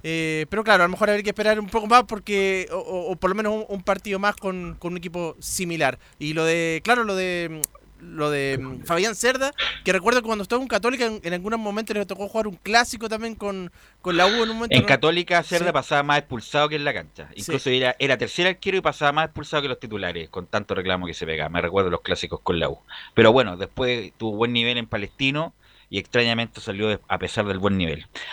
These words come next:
Speaker 2: Antes de irnos, muchachos, ¿qué les parece, Gabriel? Vamos a escuchar una de Reinaldo Navia que me parece muy interesante. Eh, la tercera que no, eh, la, claro, la, la tres de Navia, Gabriel,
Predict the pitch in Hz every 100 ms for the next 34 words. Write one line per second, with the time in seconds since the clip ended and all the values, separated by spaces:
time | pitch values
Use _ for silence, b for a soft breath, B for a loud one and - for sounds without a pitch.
0 | B 170 180 202 156 151 190 196 202 190
1 | 175 202 208 208 - 180 180 165 165 180
2 | 175 156 147 156 156 151 139 131 151 151
3 | 151 180 190 196 139 131 139 147 139 143
4 | 156 151 135 117 127 - 123 131 143 -
5 | 139 - 127 - - 80 - B B B
6 | B B 101 101 98 95 98 98 92 135
7 | 135 123 110 107 101 101 95 - 92 90
8 | 85 82 80 78 - _ - - B B
9 | 110 98 80 92 92 98 95 131 139 135
10 | 143 147 147 143 127 131 170 202